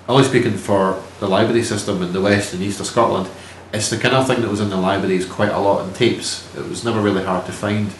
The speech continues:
Uh, it was always just hard to get the whole thing because some bugger always had half of it out. Um, so I was only ever able to hear bits of it until fairly recently,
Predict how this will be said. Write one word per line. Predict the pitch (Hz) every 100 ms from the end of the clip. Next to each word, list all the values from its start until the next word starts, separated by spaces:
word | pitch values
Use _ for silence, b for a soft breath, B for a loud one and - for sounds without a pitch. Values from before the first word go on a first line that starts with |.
| B B B B B B -
Uh, | 104 101 -
it | 117
was | 117
always | 135 165 156
just | 147
hard | 127 120 117
to | 110
get | 117 101
the |
whole | - 104 95
thing | - 131 139
because | 120 117
some | 113 123 139
bugger | 113 107
always | 92 92 95 98
had | 92 107 -
half | 90 -
of | 95
it | 92
out. | 127 - - B B B B B -
Um, | - 98 95 104 92
so | 110
I | 110
was | 110
only | 123 117
ever | 107 104
able | 101 95 90
to | 95
hear | 98 92
bits | 151 -
of | 113 95
it | - - - 98
until | 98 98 92
fairly | 135 113 101
recently, | 123 - 95 95